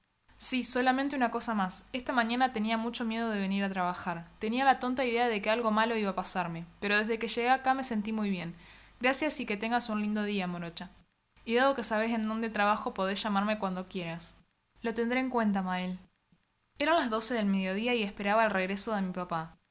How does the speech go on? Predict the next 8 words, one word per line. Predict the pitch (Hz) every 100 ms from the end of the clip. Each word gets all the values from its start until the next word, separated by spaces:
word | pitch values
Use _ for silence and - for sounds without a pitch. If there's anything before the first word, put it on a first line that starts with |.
| _ _ -
Él | 254
trabajaba | 277 233 214 226 233
oficialmente | 226 196 226 233 240 226 220
de | 208
veintidós | 190 190 190 220 233
a | 233
doce | 196 - 180
horas, | 170 165 185 -